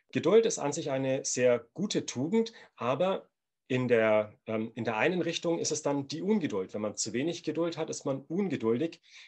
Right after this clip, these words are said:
In der anderen Richtung, wenn man vielleicht zu viel Geduld hat, wird man gleichgültig. Und in der psychologischen Handanalyse lassen sich genau solche Tugenden ein bisschen, ähm, herauskristallisieren,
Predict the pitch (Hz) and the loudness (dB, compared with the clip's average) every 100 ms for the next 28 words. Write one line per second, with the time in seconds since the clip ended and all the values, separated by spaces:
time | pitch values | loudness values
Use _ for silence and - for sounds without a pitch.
0 | _ _ - 135 135 180 208 123 120 110 | _ _ -4 0 0 0 0 0 0 0
1 | 120 - 175 202 - _ _ 113 127 131 | -2 0 0 0 -10 _ _ 0 2 2
2 | 131 131 _ _ - 117 104 - - 107 | 0 -4 _ _ -4 -4 -4 -6 -8 -8
3 | - 165 247 226 - 113 - 165 170 - | -8 -2 0 0 2 0 0 -4 -8 -12
4 | - 120 131 143 151 - - 110 131 135 | -8 -4 0 0 0 -6 -4 0 0 -2
5 | - 92 - 90 - - - _ 123 123 | -6 -8 -8 -14 -18 -20 -20 _ -4 -2
6 | 123 127 - 131 139 147 151 147 190 175 | -2 -2 -2 0 0 0 0 -2 0 0
7 | 165 165 165 147 143 143 131 135 123 170 | 0 0 0 -2 -2 -6 -6 -2 0 0
8 | 170 151 143 143 170 175 156 147 143 139 | -2 -6 -8 -8 -4 -2 0 0 -2 -4
9 | - 135 131 131 - 120 120 107 95 131 | -2 -2 -2 -4 -4 -2 -2 -4 0 0
10 | 202 - 123 - 117 120 110 104 147 202 | 0 -4 -6 -4 -2 -2 -2 0 0 0